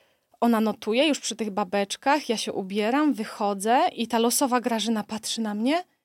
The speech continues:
Siedemdziesiąt siedem kilo? Ona? To ja się nie muszę jeszcze odchudzać.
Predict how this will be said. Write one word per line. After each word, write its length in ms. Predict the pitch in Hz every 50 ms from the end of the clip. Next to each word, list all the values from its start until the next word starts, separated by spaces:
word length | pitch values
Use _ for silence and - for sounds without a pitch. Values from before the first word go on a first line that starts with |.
| _ _ _ _ _ _ _ _ _ _ _ _ _ _ _ _ _
Siedemdziesiąt 520 | - - 220 - 185 190 - - 226 208 -
siedem 220 | - - 190 175
kilo? 240 | - - 208 226 302 370 - _ _ _ _ _ _ _ _ _
Ona? 300 | - 185 185 233 330 392 - _ _ _ _ _ _ _ _ _ _ _ _ _ _ _ _ _ _ _
To 100 | - 285
ja 100 | 262 190
się 140 | - 226
nie 100 | 220 202
muszę 260 | 196 185 165 - - 190
jeszcze 220 | 180 - - 202
odchudzać. 640 | 190 - - - - 190 180 190 180 - - -